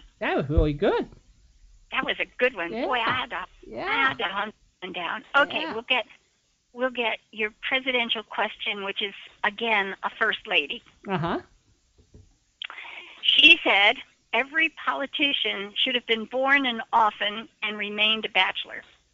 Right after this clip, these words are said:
Speaker 1: Born orphan or born as an orphan?
Speaker 2: As born an orphan. Yes, no family.
Speaker 1: That
Speaker 2: Every
Speaker 1: sound,
Speaker 2: politician
Speaker 1: that sounds like my, that sounds like my adorable thing, something like that. Let's see here.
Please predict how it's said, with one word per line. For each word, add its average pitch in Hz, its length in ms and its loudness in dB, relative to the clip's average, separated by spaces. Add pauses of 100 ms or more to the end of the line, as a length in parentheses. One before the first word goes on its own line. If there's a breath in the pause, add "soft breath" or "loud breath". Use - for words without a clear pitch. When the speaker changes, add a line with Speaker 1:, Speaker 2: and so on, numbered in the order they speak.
(2250)
Speaker 1:
Born 202 460 0 (240)
orphan 202 440 0
or 160 140 0
born 180 460 0
as 160 200 -4
an 160 120 -4
orphan? 151 380 -2 (840)
Speaker 2:
As 214 340 6 (220)
born 240 340 2
an 208 280 -4 (100)
orphan. 220 560 0 (680)
Yes, 202 220 -6 (260)
no 214 160 -2
family. 208 480 -2 (160)
Speaker 1:
That 190 140 2
Speaker 2:
Every 285 120 4
Speaker 1:
sound, 302 140 6
Speaker 2:
politician 233 480 4
Speaker 1:
that 208 60 4
sounds 196 160 0
like 175 160 -6
my, 170 300 -2 (100)
that 190 240 -4
sounds 180 160 0
like 170 180 -4
my 160 160 -2
adorable 147 560 -2
thing, 143 220 -2
something 135 240 -6
like 131 280 -6
that. 127 280 -4
Let's 185 220 -6
see 123 160 -6
here. 110 180 -10